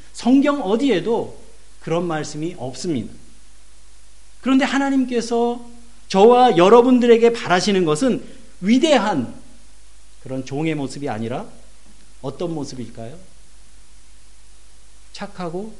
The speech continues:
충성된 종의 모습입니다. 하나님께서 우리를 보내신 곳에서, 오늘 우리가 예배 전에 함께 찬양한 것처럼, 하나님이 부르신 곳에서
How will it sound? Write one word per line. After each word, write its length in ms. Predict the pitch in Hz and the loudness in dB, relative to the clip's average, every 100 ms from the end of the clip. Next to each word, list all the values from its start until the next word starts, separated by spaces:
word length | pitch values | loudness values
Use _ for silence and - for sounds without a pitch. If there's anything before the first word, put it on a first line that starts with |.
| - - - - - - - | -16 -16 -16 -16 -14 -14 -14
충성된 720 | - - 285 247 233 220 214 214 | -8 -2 -2 -2 -2 -2 -2 -4
종의 260 | 160 160 | -4 -6
모습입니다. 540 | 160 147 151 131 110 - - - - - - - - - | -6 -8 -8 -8 -8 -10 -14 -14 -14 -14 -14 -14 -14 -4
하나님께서 680 | 226 285 302 285 294 277 285 | 2 4 6 6 6 4 4
우리를 600 | 208 240 254 262 269 - - - | 6 6 6 6 4 -2 -12 -8
보내신 500 | - 226 311 - 277 | 6 6 6 4 4
곳에서, 680 | 247 202 196 185 233 135 - - - - - | 4 4 0 2 0 0 -6 -14 -16 -14 2
오늘 260 | 208 226 | 6 6
우리가 320 | 208 208 208 175 | 6 2 2 2
예배 200 | 180 185 | 2 -2
전에 200 | 185 185 | -4 -4
함께 640 | 262 254 247 226 220 220 - - | 0 0 2 2 2 -4 -12 -14
찬양한 480 | - - 247 262 240 | -10 -2 0 0 0
것처럼, 480 | 208 - 190 240 226 - - - - - - - - | -4 -6 -8 -8 -10 -12 -14 -14 -14 -14 -14 -8 2
하나님이 500 | 285 294 294 277 269 | 6 6 6 6 6
부르신 460 | 233 262 277 294 | 6 6 6 6
곳에서 480 | 254 220 220 254 247 | 6 6 4 2 0